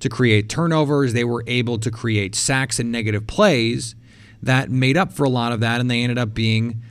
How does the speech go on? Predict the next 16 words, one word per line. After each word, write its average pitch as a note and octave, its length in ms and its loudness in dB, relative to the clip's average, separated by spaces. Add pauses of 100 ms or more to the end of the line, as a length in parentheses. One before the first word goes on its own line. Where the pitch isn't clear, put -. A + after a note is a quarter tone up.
(160)
a A#2 80 -4
top A#2 280 -2
ten A#2+ 220 -2
defense A2 420 -2
against G#2+ 300 -2
the A2+ 80 -4
pass G#2+ 320 -2
by G#2 160 -2
D G2+ 180 -4
V G#2 160 0
O G#2 100 0
A F#2+ 140 -2
overall. G#2+ 580 -2
But A2+ 280 -4
it A#2 220 -6
is C#3+ 420 0